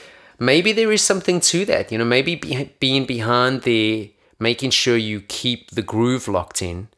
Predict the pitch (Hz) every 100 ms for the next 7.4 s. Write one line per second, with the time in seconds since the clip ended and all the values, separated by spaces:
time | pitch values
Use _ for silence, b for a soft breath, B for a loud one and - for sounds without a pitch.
0 | _ _ _ _ _ _ _ _ - 117
1 | - - 139 143 - 135 131 - 113 110
2 | 120 127 117 110 107 110 101 104 104 101
3 | 117 151 131 - - - 101 113 127 135
4 | 127 107 - - - - - 120 117 117
5 | 107 107 107 107 - 110 107 - 104 98
6 | - 104 95 90 95 95 - 85 - 98
7 | 95 92 85